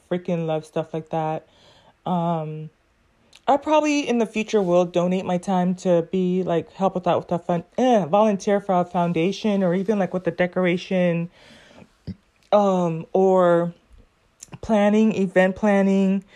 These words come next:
Not only do I like that aspect of it, the only thing too is I don't like the hands-on behind the scenes, but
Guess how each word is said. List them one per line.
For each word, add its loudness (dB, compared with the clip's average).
Not 0
only 0
do 0
I 2
like 0
that 0
aspect -4
of -4
it, -2
the 2
only 4
thing 0
too 0
is 4
I 4
don't 2
like 0
the 0
hands-on 0
behind -2
the 0
scenes, -2
but 4